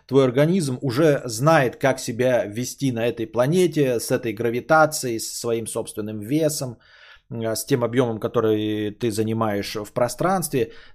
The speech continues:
так, чтобы как можно меньше тратить энергии, чтобы быть как можно функциональнее.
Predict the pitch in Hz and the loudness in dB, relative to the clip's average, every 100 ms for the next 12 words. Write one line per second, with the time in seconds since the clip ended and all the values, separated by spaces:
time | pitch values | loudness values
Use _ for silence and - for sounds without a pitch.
0 | - 160 - - 123 113 113 127 131 123 | 6 6 6 0 0 0 -2 -2 -2 -2
1 | 120 131 127 - - 110 104 110 110 110 | -4 -4 -4 -6 -2 -2 -2 -6 -2 -4
2 | 95 82 69 - 117 110 113 - - - | -4 -10 -12 -8 -6 0 0 -2 -12 -20
3 | - 110 131 131 120 - 123 107 104 110 | -12 0 0 0 -4 -2 -2 -2 -6 -8
4 | 98 - 110 107 90 73 - - | -6 -2 -2 -2 -6 -8 -16 -20